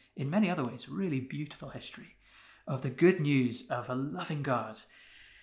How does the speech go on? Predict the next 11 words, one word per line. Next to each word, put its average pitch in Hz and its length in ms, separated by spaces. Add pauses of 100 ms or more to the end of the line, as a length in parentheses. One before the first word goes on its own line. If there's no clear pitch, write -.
(120)
taking 165 420
root - 420
in - 160
all 180 260
the 156 80
different 202 280
cultures 131 420
of 117 100
Europe, 131 380
and 139 100
then 139 300